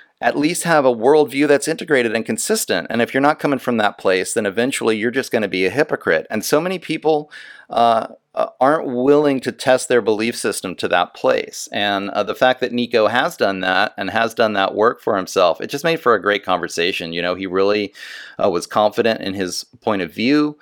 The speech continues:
uh, but he wasn't judgmental about mine. Um, we were able to have an open and honest conversation about a variety of things. And when it came to the race issue, I think what was most impressive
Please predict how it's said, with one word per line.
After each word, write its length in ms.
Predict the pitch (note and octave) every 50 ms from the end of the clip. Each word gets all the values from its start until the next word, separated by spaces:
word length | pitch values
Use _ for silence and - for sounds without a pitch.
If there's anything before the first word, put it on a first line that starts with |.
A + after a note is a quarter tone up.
| - - - - - - - - -
uh, 500 | - F#2+ F#2 F2+ F2 E2+ G1+ G1+ - - - -
but 200 | B2 G2 A2 G#2+
he 80 | A2
wasn't 320 | A2 A2+ A2+ G#2+ G#2+ G#2 -
judgmental 560 | A2+ A2 G#2+ G2 G#2 A2 A2 A#2 B2 B2 A#2+
about 400 | A2+ G2+ G#2 G#2 G2+ G2 - -
mine. 760 | A2+ A#2 C3 C#3 D3 D3+ D#3+ D#3+ D#3+ D#3 D#3 D#3 D#3 E3+ - -
Um, 600 | - A2+ A2 G#2+ G#2 G2 F#2+ F#2 F#2 F#2 F#2 F#2+ _ - - - - - - - - - - - - - _ _ _ - -
we 160 | G#2 A2+ A#2
were 160 | A2+ A2 A2+
able 280 | A#2 A2+ A#2 A2+ A#2 A#2
to 40 | A#2
have 140 | A2+ A#2
an 120 | A2+ A2+ A2
open 320 | A2 A2+ A#2+ A#2+ B2+ A#2
and 120 | A#2 A#2 A2+
honest 300 | A2+ A2+ A2+ A2 - -
conversation 580 | A#2 A2+ A2 A2 - - A2+ A#2 A2+ - B2
about 240 | A#2 G#2 A2 G#2+ G#2+
a 60 | G#2
variety 500 | F#2 G2 G2 G2 G#2 A#2 B2+ C3 B2 A2+
of 140 | G#2 G2+ -
things. 480 | - - G#2+ G#2 G2+ G2+ G#2 G2+ - -
And 180 | - G#2+ A2
when 140 | A#2 B2+ B2+
it 100 | B2 -
came 260 | - D3+ C#3+ C#3+ D3+ D3
to 140 | - E3+
the 140 | E3 E3 D3+
race 420 | B2+ A2+ A#2+ A#2+ C3 C3 - - -
issue, 640 | - D3 E3 D#3+ - - C#3 A2 G#2 G#2 G2+ G#2 A#2 _ _ -
I 100 | G#2 A2
think 280 | - - F#3+ G#3+ -
what 160 | G#3+ F#3 D#3+
was 160 | C3+ C3+ - C3
most 260 | C3 C3 B2+ - -
impressive 840 | A#2+ A#2 - - C3+ C3 B2+ B2+ - - C3 A#2 G#2 G#2+ - -